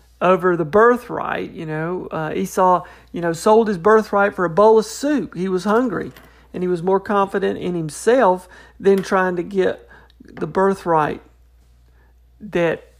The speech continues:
uh, from his father. And he really didn't have a heart to please God or to, or to, um, to seek out God. He was more concerned about his own stomach or his own plans.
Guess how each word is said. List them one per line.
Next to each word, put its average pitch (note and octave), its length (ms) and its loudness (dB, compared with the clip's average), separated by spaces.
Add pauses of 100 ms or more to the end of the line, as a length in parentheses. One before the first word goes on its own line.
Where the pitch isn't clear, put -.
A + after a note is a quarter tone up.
(120)
uh, D3 200 -6
from D#3+ 220 -6
his D#3 140 -8
father. F#3 580 0 (420)
And F#3 140 -8
he A3 160 -4
really C4 320 -4
didn't B3+ 300 -4
have C4 180 -2
a A#3 80 0
heart B3 480 0 (460)
to F3 100 -4
please E3+ 640 -4
God E3+ 400 0
or F#3+ 200 -2
to, D#3+ 300 -2 (320)
or F#3 200 -2
to, E3 640 -6
um, - 480 -12 (420)
to F#3+ 100 -6
seek - 680 -2 (200)
out E3 400 0
God. - 460 0 (680)
He A3+ 100 -6
was A#3 140 -6
more G#3 400 0 (160)
concerned A3 400 -2
about F#3+ 240 0
his F3 160 -4
own F3 200 -4
stomach - 580 -4 (840)
or F#3+ 180 2
his F#3 120 0
own F3+ 200 2
plans. - 840 -6